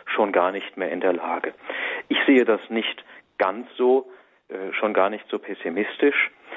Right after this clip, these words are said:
Es ist die Aufgabe, dann Familien wieder als solche nach Möglichkeit in der pastoralen Begleitung und in der Katechese dazu zu befähigen, das möglichst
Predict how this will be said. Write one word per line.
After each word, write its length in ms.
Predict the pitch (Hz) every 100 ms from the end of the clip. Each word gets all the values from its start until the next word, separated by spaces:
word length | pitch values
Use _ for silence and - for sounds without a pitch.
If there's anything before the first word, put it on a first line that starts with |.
| - -
Es 140 | 104
ist 360 | - - - - - - _ 127
die 100 | -
Aufgabe, 600 | 101 101 - 120 135 139
dann 340 | 92 98 131
Familien 640 | - 101 107 120 131 120
wieder 240 | 117 113 95
als 180 | 95 -
solche 540 | 98 110 - 120 110 - - -
nach 140 | 107 98
Möglichkeit 720 | 104 113 110 - - 104 104
in 100 | 101
der 80 | 98
pastoralen 640 | 98 - 101 87 95 101
Begleitung 680 | 101 90 82 90 98 110 104
und 200 | - 101
in 100 | 101
der 100 | 95
Katechese 760 | - 101 98 - 101 101 110 104 - - - -
dazu 380 | - 117 - 127
zu 180 | - 120
befähigen, 800 | 120 - - 113 120 117 117 117 - - - - _ _ _ _
das 200 | - 123 - - - _ _ -
möglichst 840 | 110 131 - 127 123 - - -